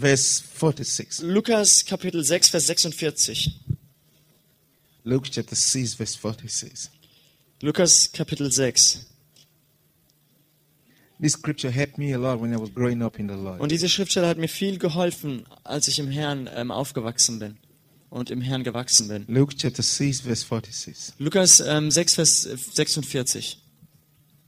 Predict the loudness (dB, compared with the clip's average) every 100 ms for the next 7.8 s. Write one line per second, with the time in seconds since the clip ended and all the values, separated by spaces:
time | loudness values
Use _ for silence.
0 | _ _ _ -18 -12 -6 -6 -2 -2 -2
1 | -6 -4 -2 -2 -2 -4 -6 -6 -6 -6
2 | -8 -4 0 2 2 2 0 -2 -6 -8
3 | _ -20 2 2 2 -2 0 0 0 -8
4 | -8 -6 -4 -4 -6 -10 -18 -20 -20 _
5 | _ _ 4 4 6 4 0 -6 -6 -8
6 | -4 -2 0 -2 -2 -4 -4 -4 -4 0
7 | 4 4 4 4 4 4 0